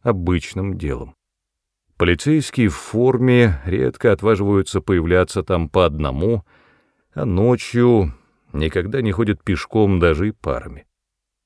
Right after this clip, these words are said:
Мигеля репутация этого района не волновала. Собственно, он даже решил, что она будет служить ему защитой, пока он будет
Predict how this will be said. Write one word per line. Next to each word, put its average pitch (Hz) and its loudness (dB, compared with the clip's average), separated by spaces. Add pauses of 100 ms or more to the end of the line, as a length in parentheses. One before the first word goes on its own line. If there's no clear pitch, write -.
(420)
Мигеля 127 4
репутация 71 -6
этого 117 -6
района 92 0
не 90 2
волновала. 87 -2
Собственно, 139 -2 (520)
он 143 -6
даже 127 -2
решил, 120 0
что - -8
она 90 -8
будет 107 -6
служить 87 -6
ему 90 -2
защитой, 78 -4
пока - -8
он 104 -6
будет 104 -4